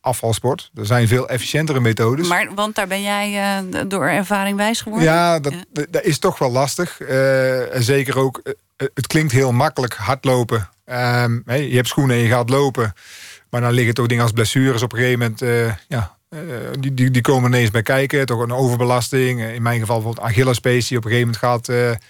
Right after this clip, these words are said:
Speaker 1: protesteren. Omdat, ja, ik was alleen maar aan het lopen zonder dat ik eigenlijk
Speaker 2: Mm.
Speaker 1: feedback kreeg van, doe ik het wel of niet goed? Dus ik was vooral veel te veel ineens aan het doen. Ik viel er wel vanaf, maar ja, ook dus na het, eh, blessure.
Speaker 2: Ja, ja, ja. Ehm, ehm, wanneer had je het gevoel van, ik ben goed bezig?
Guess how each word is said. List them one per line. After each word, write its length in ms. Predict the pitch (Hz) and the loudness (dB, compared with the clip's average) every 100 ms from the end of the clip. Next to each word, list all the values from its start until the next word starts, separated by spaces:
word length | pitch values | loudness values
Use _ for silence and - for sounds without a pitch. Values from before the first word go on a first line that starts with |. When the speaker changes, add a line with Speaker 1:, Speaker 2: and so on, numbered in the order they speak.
| _ _ _ | _ _ _
Speaker 1:
protesteren. 680 | - 120 120 117 135 131 127 | -4 0 0 0 2 2 2
Omdat, 300 | 117 123 120 - _ | 0 -2 -4 -16 _
ja, 260 | - 120 110 _ _ _ _ | -6 -6 -6 _ _ _ _
ik 140 | 135 | -2
was 200 | 127 123 | 0 2
alleen 220 | 127 139 | 2 4
maar 100 | 123 | 4
aan 80 | 117 | 2
het 80 | 110 | 4
lopen 300 | 139 139 117 | 2 2 0
zonder 260 | 123 131 | 0 0
dat 120 | 117 117 | 0 0
ik 100 | 110 | -2
eigenlijk 360 | 113 120 117 - | -2 0 -4 -8
Speaker 2:
Mm. 180 | 160 - _ 143 | -14 -14 _ -18
Speaker 1:
feedback 480 | - 139 123 120 110 | -6 -2 2 2 0
kreeg 280 | 123 123 | 0 -2
van, 120 | 113 117 | 0 0
doe 80 | |
ik 60 | 123 | 0
het 100 | 123 | 0
wel 160 | 123 123 | 0 0
of 100 | 117 | 0
niet 160 | 127 | 0
goed? 280 | 107 143 - _ _ _ _ _ | 0 -2 -4 _ _ _ _ _
Dus 120 | 113 | -6
ik 80 | 113 | -2
was 220 | 120 - | -2 -4
vooral 340 | - 113 117 | -2 2 2
veel 200 | 98 135 | 4 2
te 100 | 127 | 2
veel 240 | 101 135 151 | 0 2 2
ineens 240 | 139 131 | 0 0
aan 100 | 120 | 0
het 120 | 120 | 0
doen. 220 | 113 107 98 _ _ _ _ _ _ _ _ _ | 0 -2 -4 _ _ _ _ _ _ _ _ _
Ik 100 | - | -2
viel 180 | 165 | 0
er 60 | 131 | 2
wel 180 | 120 113 | 2 2
vanaf, 340 | 127 147 - | 2 0 -2
maar 80 | 104 | -10
ja, 100 | - - | -12 -8
ook 240 | 131 117 | -8 -4
dus 100 | 107 | -2
na 120 | 110 | 0
het, 120 | 110 | 0
eh, 120 | 117 110 107 | -2 -4 -2
blessure. 480 | 110 - 143 139 - _ | -2 -2 -6 -8 -12 _
Speaker 2:
Ja, 80 | |
ja, 100 | - - _ | -6 -6 _
ja. 140 | - - - - - - | -8 -8 -14 -20 -20 -6
Ehm, 180 | 202 196 | -2 -2
ehm, 260 | 190 156 214 | -2 -4 0
wanneer 380 | 240 277 277 254 | 2 4 2 0
had 160 | 269 | -2
je 60 | 262 | -4
het 100 | - | -8
gevoel 240 | - 254 | -6 -4
van, 200 | 220 220 | -2 -2
ik 120 | 202 | -4
ben 120 | 196 214 | -2 -4
goed 180 | 220 | -4
bezig? 460 | 185 208 185 - - | -6 -6 -6 -10 -18